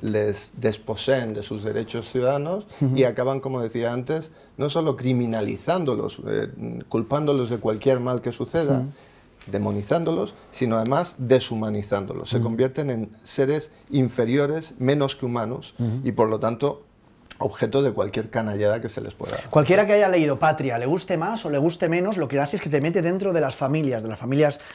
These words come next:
Speaker 2: de, del, de los terroristas y de las familias del, de las víctimas, y te hace entender ese, ese entorno terrible. O sea,
Speaker 1: Mm.
Speaker 2: cuando decimos que son nuestros héroes, vamos, es que no lo decimos con las palabras que, que, que describan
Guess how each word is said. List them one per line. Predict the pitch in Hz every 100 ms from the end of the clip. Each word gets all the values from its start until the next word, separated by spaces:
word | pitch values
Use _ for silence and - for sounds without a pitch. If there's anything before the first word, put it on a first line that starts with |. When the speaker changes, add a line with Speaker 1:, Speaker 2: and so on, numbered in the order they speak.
| - -
Speaker 2:
de, | 127 120 120 110 104 98
del, | 101 98 92 90
de | 92
los | 92 -
terroristas | 131 190 185 240
y |
de | 165
las | 117
familias | 113 120 127 135
del, | 131 113 101
de |
las | 104 95 104
víctimas, | 160 202 175 185 - - -
y | 131
te |
hace | 135 170
entender | 165 160 151 170 170
ese, | 170 165 147 127
ese | -
entorno | 147 135 147 143 180 185 - - - -
terrible. | 147 123 131 254 220 120 92 -
O |
sea, | 127
Speaker 1:
Mm. | 135
Speaker 2:
cuando | 135 135 131
decimos | 123 165 214 220
que |
son | 196 220
nuestros | 214 208 175 -
héroes, | 175 185 233 269 - - -
vamos, | 170 190
es | 156
que | 180
no | 190
lo | 214
decimos | 190 202 208
con | 196 175
las | 151 139
palabras | 147 - 143 170 202 208
que, | - 160 147
que, | 151 135 123
que | 143 135 123
describan | 131 - 156 165 190